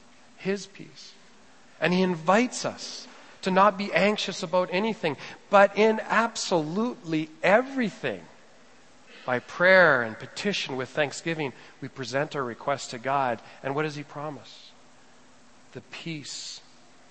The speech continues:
of Christ that transcends, it passes all understanding,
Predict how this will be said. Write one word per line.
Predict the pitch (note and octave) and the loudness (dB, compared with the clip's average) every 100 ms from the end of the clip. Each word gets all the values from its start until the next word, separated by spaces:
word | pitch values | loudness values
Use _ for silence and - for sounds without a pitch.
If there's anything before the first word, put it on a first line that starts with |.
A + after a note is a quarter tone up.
| - - - | -20 -20 -20
of | A2 | -18
Christ | - - B2+ A2 G2 - - - - - - - - - - | -12 -6 -6 -6 -12 -16 -18 -20 -20 -20 -20 -20 -20 -14 0
that | B2+ A#2+ - - - - - - | 2 0 -4 -20 -20 -20 -20 -16
transcends, | - E3 D3+ - - D3 C3+ A2+ | -2 2 2 0 0 0 0 -4
it | A2+ - | -12 -12
passes | - D3 C#3+ C#3 A#2 | -6 -6 -6 -10 -10
all | A#2+ C3+ C#3+ | -2 0 0
understanding, | C#3 B2+ A#2+ - B2+ B2+ A#2 | -2 -6 -12 -8 -6 -4 -6